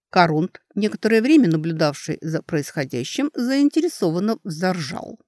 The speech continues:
«Что ж, владей!» улыбнулся волшебник. «Она тебя не подведёт». «Это мне? Правда? О, спасибо, спасибо, спасибо!» Очень сложно подобрать слова благодарности, когда тебе дарят такое чудо.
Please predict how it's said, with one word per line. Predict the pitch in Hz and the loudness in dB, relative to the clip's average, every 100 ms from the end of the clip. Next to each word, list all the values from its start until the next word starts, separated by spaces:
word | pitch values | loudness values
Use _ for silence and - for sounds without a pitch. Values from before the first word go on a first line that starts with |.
| _ _ _ | _ _ _
«Что | - - - | -20 -6 -4
ж, | - - - | -4 -6 0
владей!» | 427 415 214 220 - _ _ | 4 4 4 0 -4 _ _
улыбнулся | - 151 147 135 - | -6 -2 -2 -4 -10
волшебник. | - 143 143 220 - - | -12 -10 -10 -10 -14 -8
«Она | - 339 185 | 0 2 2
тебя | 170 151 | 0 -4
не | 151 | -4
подведёт». | 135 127 143 156 143 - _ _ _ _ _ | -6 -8 -8 -8 -12 -14 _ _ _ _ _
«Это | - - 233 | -16 0 4
мне? | 226 285 349 _ _ _ _ | 6 6 4 _ _ _ _
Правда? | - 285 359 254 180 175 _ _ _ _ | 4 8 8 6 2 -2 _ _ _ _
О, | - 247 233 - | 0 4 2 0
спасибо, | - - - 330 247 | 0 4 4 4 2
спасибо, | - 440 - 320 | 2 2 4 2
спасибо!» | 359 - 508 - 330 226 - _ _ _ _ - | 2 2 2 4 2 4 0 _ _ _ _ -2
Очень | 294 392 359 | 0 0 -2
сложно | 370 311 180 | 2 2 2
подобрать | 160 156 185 202 185 | 0 0 0 0 -2
слова | 190 185 | -2 -2
благодарности, | 175 170 175 185 320 311 - - | 0 0 2 2 4 4 2 -8
когда | 165 160 170 | -6 -2 -4
тебе | - 196 | -2 -4
дарят | 220 160 - | -2 -2 -4
такое | - 156 170 165 | -10 -10 -10 -10
чудо. | - 151 175 165 | -10 -10 -10 -12